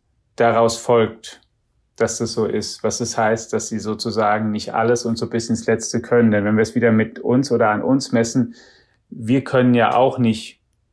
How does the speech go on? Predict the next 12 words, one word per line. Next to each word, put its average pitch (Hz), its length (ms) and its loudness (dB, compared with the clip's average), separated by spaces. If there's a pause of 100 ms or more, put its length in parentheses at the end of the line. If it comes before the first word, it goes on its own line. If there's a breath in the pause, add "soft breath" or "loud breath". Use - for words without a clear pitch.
(240)
alles 110 380 0
bis 117 200 -2
ins 107 220 -2
Letzte - 400 -2
und - 160 -4
alles 110 320 0
in 107 140 -2
jeder, 107 480 0
ähm, 101 560 -4 (880)
Leistungsstufe. 107 960 -2
Wir, 92 500 -2
was - 440 -6